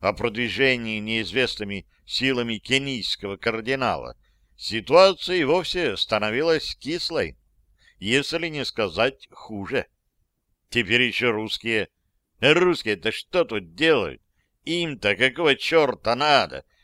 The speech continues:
У них вообще нет ничего, никакого влияния в конклаве.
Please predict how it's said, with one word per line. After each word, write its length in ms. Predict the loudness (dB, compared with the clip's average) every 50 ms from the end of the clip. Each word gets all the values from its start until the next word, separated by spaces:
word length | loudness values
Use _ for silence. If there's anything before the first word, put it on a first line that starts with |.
| _ -6
У 60 | -4
них 160 | -2 -2 2
вообще 440 | 4 4 4 4 2 2 0 0 0
нет 260 | 0 0 0 0 -2 -4
ничего, 600 | -8 -8 -6 -4 -4 -2 0 0 0 0 -2 -4 -10 _ _ _ _ -4
никакого 580 | -2 -2 2 2 2 2 2 0 0 2 2 2
влияния 560 | 2 0 0 2 4 4 4 4 2 -2 -4
в 80 | -2
конклаве. 760 | 0 0 0 0 0 -2 2 4 6 6 6 4 2 -4 -12